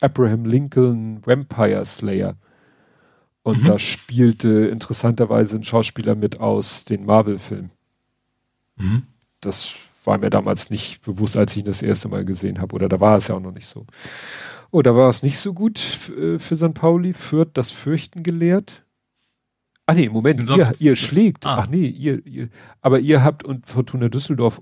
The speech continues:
Speaker 1: habt ihr unterlegt. Ach so, da müsst ihr irgendwie zwei Spiele gehabt haben.
Speaker 2: Ja, kann sein.
Speaker 1: Gegen
Speaker 2: Der Fürth ist gerade auf dem Abstiegsplatz.
Speaker 1: Oh. Und ich hab wieder Teile zusammengefügt. Was hab ich denn zusammengefügt?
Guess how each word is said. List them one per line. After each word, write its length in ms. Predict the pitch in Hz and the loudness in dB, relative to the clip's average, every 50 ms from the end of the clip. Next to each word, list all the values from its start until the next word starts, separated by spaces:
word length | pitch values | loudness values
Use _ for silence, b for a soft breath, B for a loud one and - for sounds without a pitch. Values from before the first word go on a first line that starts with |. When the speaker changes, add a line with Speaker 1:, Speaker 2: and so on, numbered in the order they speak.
| _ _ _ | _ _ _
Speaker 1:
habt 220 | - 117 - - 120 | -6 -6 -4 -2 -4
ihr 60 | 107 | -4
unterlegt. 440 | 113 110 107 104 95 104 131 160 - | -4 -6 -6 -6 -2 0 0 2 2
Ach 60 | - | 0
so, 120 | 117 - 160 | 2 4 4
da 100 | 117 107 | 4 2
müsst 200 | 113 117 - - | 0 -4 -4 -2
ihr 60 | 120 | -2
irgendwie 200 | 117 113 110 110 | -2 -2 -4 -6
zwei 260 | - - 123 120 120 | -2 2 2 2 2
Spiele 420 | - - - 110 110 104 104 98 | 2 -2 -6 -8 -4 -2 -2 -2
gehabt 380 | 95 104 98 90 - 98 - - | -2 -2 -4 -4 -6 -8 -10 -10
haben. 260 | 101 95 92 92 92 b b b b 113 | -8 -8 -8 -10 -12 b b b b 0
Speaker 2:
Ja, 180 | 113 110 113 - - - | 0 0 0 -2 -8 -8
kann 120 | 123 113 | -8 -8
sein. 200 | 110 104 - - - - - - | -6 -8 -14 -18 -20 -18 -2 2
Speaker 1:
Gegen 100 | 113 107 | 2 4
Speaker 2:
Der 80 | 110 | 4
Fürth 240 | 101 98 - 135 135 | 2 2 2 2 2
ist 100 | 131 - | 2 0
gerade 160 | - 113 120 | 0 0 0
auf 60 | 113 | 0
dem 80 | - 113 | 0 -2
Abstiegsplatz. 800 | 123 117 - - 101 - - - - 113 107 - - - _ _ _ _ _ _ | -2 -4 -6 -8 -10 -10 -10 -12 -12 -12 -12 -12 -18 -20 _ _ _ _ _ _
Speaker 1:
Oh. 200 | 135 170 143 107 - _ _ _ _ _ _ _ _ B B B B B B B B B B | 4 4 4 2 -4 _ _ _ _ _ _ _ _ B B B B B B B B B B
Und 160 | - 113 117 - | -6 -6 0 0
ich 180 | 165 - - | 0 2 4
hab 180 | 170 165 - - | 2 2 2 0
wieder 220 | 123 120 131 131 | 2 4 4 2
Teile 360 | - - 107 110 107 117 117 110 | 2 2 2 4 4 4 4 2
zusammengefügt. 1080 | - - - 110 90 98 101 98 98 98 98 95 - - 101 98 95 - - - - - | 0 -4 -6 -6 -4 -4 -4 -4 -6 -10 -12 -12 -10 -12 -10 -12 -12 -14 -14 -18 -12 -8
Was 180 | 117 117 - - | -8 -8 -6 -6
hab 120 | 135 - | -6 -6
ich 120 | 135 - | -6 -8
denn 160 | - 135 123 127 | -6 -8 -8 -6
zusammengefügt? 1120 | 120 - 139 123 117 127 123 127 139 147 143 - - 190 226 240 - - - - - - | -6 -6 -6 -6 -4 -6 -6 -4 -6 -6 -6 -4 -2 0 0 0 -2 -8 -14 -16 -16 -18